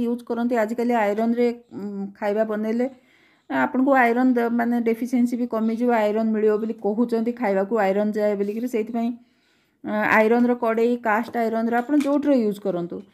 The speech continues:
ଆଉ ଦେଖନ୍ତୁ, ମୁଁ ଆଇରନ୍ କଡ଼େଇଟା ତ ଡେଲି ବ୍ୟବହାର ହେଉଛି, ମୋର ସବୁ ରୋଷେଇବାସ ବହୁତ ଜିନିଷ ମୁଁ ଆଇରନ୍ରେ କରିବାକୁ ଏଥିରେ ଭଲ ପାଏ, କାହିଁକିନା ଏଥିରେ ଲାଗେନି ଜିନିଷ, ଚିପକେନି।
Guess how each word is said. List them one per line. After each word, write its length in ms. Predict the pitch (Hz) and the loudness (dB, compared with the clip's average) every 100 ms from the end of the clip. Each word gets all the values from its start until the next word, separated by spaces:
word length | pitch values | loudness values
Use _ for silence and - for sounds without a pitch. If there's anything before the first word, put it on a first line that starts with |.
| - - - _ | -20 -20 -20 _
ଆଉ 120 | - | -2
ଦେଖନ୍ତୁ, 260 | 220 240 262 | 0 4 4
ମୁଁ 100 | 262 | 4
ଆଇରନ୍ 320 | 240 233 254 | 4 4 2
କଡ଼େଇଟା 380 | 262 247 254 262 | 2 2 2 2
ତ 80 | 262 | 0
ଡେଲି 360 | 233 226 226 254 | 0 2 2 0
ବ୍ୟବହାର 360 | 254 240 277 269 | 2 2 2 2
ହେଉଛି, 220 | 254 277 | 0 0
ମୋର 180 | 269 285 | -2 -2
ସବୁ 220 | 269 254 | -6 -4
ରୋଷେଇବାସ 440 | 262 254 240 240 240 | -4 -2 -2 0 0
ବହୁତ 200 | 220 220 | 0 2
ଜିନିଷ 200 | 240 240 | 2 2
ମୁଁ 160 | 240 | 2
ଆଇରନ୍ରେ 380 | 226 202 220 226 | 2 2 0 0
କରିବାକୁ 340 | 233 208 208 214 | 0 -2 0 -2
ଏଥିରେ 220 | 202 220 | -2 -4
ଭଲ 240 | 214 208 214 | -2 -2 0
ପାଏ, 220 | 247 254 | 2 2
କାହିଁକିନା 240 | 254 247 254 | 2 0 0
ଏଥିରେ 200 | 254 269 | 0 0
ଲାଗେନି 540 | 247 208 220 262 233 | 2 0 4 4 4
ଜିନିଷ, 260 | 180 180 185 | 0 -4 -6
ଚିପକେନି। 600 | 196 262 247 277 214 165 | -6 -6 -4 0 0 -2